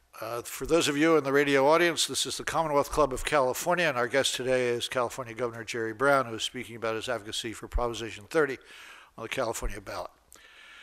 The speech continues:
Governor Brown, we have time for only a couple of more questions, but before I ask those, I'd like to ask you if you'd like to make any major summation about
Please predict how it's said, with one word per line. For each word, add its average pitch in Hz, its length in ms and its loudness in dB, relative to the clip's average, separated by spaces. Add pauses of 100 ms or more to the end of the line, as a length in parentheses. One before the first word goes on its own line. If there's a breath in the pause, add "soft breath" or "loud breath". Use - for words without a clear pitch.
(240 loud breath)
Governor 180 220 4
Brown, 170 220 8
we 147 100 6
have 151 180 6
time 185 240 2
for 156 100 -2
only 147 160 0
a 120 40 -4
couple 180 360 4
of 127 80 -6
more 147 220 0
questions, 143 580 0
but 143 220 -10
before 160 340 -6
I 147 80 0
ask 147 240 0
those, 147 260 0
I'd 127 120 -4
like 139 180 0
to 139 120 -4
ask 135 280 0
you 143 160 -2
if 127 140 -6
you'd 131 160 -6
like 135 160 0
to 131 100 -8
make 127 260 -4
any 127 220 -4
major 135 460 -2
summation 143 640 0
about 117 260 -6